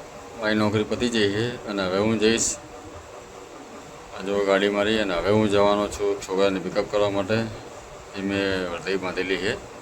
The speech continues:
પકવાન ચાર રસ્તાથી. તો મારો વીડિયો જોતા રહેજો. છોકરાને પણ બતાવીશ વીડિયોમાં. તો ચાલો જઈએ અને લેવા માટે ફટાફટ.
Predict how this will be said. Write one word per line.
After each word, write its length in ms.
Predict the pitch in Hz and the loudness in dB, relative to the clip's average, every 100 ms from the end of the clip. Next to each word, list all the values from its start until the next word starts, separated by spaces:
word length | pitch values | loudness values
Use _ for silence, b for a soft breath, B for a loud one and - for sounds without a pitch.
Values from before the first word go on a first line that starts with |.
| - - - | -16 -16 -10
પકવાન 360 | - - 95 95 | -8 2 2 2
ચાર 200 | 90 90 | 0 -2
રસ્તાથી. 440 | 92 - 92 107 131 - - - - - - - | -2 -6 -8 -8 -12 -14 -16 -16 -16 -16 -16 -10
તો 80 | 90 | -4
મારો 200 | 92 90 | 0 0
વીડિયો 220 | 90 92 | 0 -2
જોતા 260 | 90 92 | -2 0
રહેજો. 340 | 98 104 110 120 - - - - | 4 4 2 -2 -6 -14 -12 -8
છોકરાને 300 | 90 98 98 | 0 2 2
પણ 140 | 98 | -2
બતાવીશ 320 | 98 104 95 | -2 0 -2
વીડિયોમાં. 440 | 87 98 101 104 107 - - - - - - - - | 0 2 4 2 -2 -10 -16 -14 -14 -14 -14 -16 -14
તો 60 | 90 - | -8 -2
ચાલો 240 | 95 107 110 - - - - - - - 90 | 2 2 2 -4 -14 -14 -14 -14 -14 -10 -4
જઈએ 220 | 95 101 | 2 2
અને 140 | 98 | 2
લેવા 200 | 90 92 | 2 2
માટે 220 | 95 98 101 | 2 2 0
ફટાફટ. 440 | 92 98 104 110 | 0 2 2 2